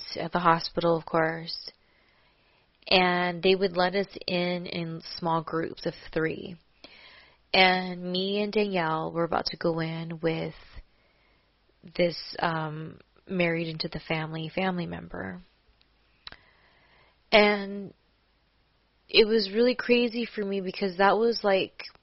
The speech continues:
my worst fear happening, coming, oh my gosh, I'm, like, right there, whew,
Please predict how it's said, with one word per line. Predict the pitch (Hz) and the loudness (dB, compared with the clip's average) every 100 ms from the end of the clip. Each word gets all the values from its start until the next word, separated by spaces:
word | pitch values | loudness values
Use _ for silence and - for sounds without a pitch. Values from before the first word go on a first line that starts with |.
| _ | _
my | 180 185 | -2 0
worst | 180 170 196 208 - - - - - _ _ _ - _ | 0 4 4 4 -2 -10 -10 -8 -12 _ _ _ -20 _
fear | - 214 208 190 175 170 165 170 _ _ _ _ _ _ _ _ _ _ _ _ _ _ _ | -2 2 4 4 2 0 -6 -16 _ _ _ _ _ _ _ _ _ _ _ _ _ _ _
happening, | - 196 196 - 170 170 160 156 | -4 2 2 0 -6 -6 -8 -8
coming, | 170 190 190 185 - | -6 -4 -4 -6 -6
oh | |
my | 175 170 | -4 0
gosh, | 175 175 185 | 4 4 2
I'm, | 175 | 0
like, | 170 | 2
right | 160 180 - | 2 2 2
there, | 175 165 151 156 | 2 2 -2 -2
whew, | - 330 269 | 6 8 8